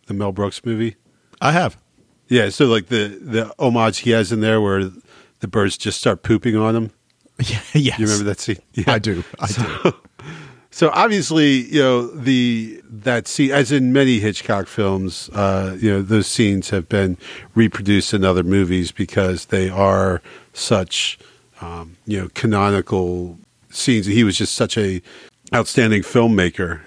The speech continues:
Speaker 1: who, you know, really storyboarded and crafted his scenes meticulously. Um,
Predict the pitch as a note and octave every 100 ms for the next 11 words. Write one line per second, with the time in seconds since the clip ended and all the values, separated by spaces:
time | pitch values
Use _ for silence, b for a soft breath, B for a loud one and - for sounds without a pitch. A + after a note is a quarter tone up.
0 | - A2+ G2 G2 F#2+ G2 G#2 F#2 G2 G#2+
1 | G2 F#2+ F2+ - - A2 G2+ E2+ G#2+ F#2+
2 | F#2+ F#2 E2+ - A2+ G2 - F2+ G2+ -
3 | - G#2 F#2 F2 - B B B - G2+
4 | - G#2+ G2+ F2+ - F#2+ F2 E2 B B
5 | B B F2 F2 E2+ E2+